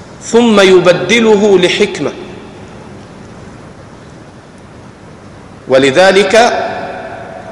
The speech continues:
فسر ابن عباس رضي الله عنه: "ما ننسخ من آية"، فسرها بالآية الأخرى:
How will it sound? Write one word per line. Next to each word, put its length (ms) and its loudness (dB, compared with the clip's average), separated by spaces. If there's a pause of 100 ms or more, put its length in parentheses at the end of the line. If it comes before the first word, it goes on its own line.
(240)
فسر 500 2
ابن 420 -2
عباس 540 0 (440)
رضي 300 0
الله 380 0
عنه: 200 -2 (720)
"ما 220 0
ننسخ 520 -2
من 200 -4
آية"، 420 0 (680)
فسرها 800 0
بالآية 600 0
الأخرى: 500 -8